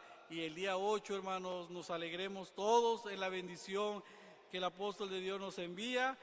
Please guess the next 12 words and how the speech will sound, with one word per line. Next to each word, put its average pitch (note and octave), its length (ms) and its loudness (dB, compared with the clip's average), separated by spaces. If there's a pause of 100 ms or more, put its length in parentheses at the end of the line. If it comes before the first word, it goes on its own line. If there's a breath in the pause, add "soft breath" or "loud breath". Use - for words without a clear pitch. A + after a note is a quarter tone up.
(260 loud breath)
y F3+ 120 0
el D#3+ 220 2
día G#3 200 4
diez G3+ 320 0
con G3 140 -4
los F#3+ 120 -4
bautismos. E3+ 920 -2 (400 loud breath)
Hermanos, G3 580 -2
que F#3 320 2
esta G3 240 0
recordación, F#3+ 880 0
hermanos, G3 520 -2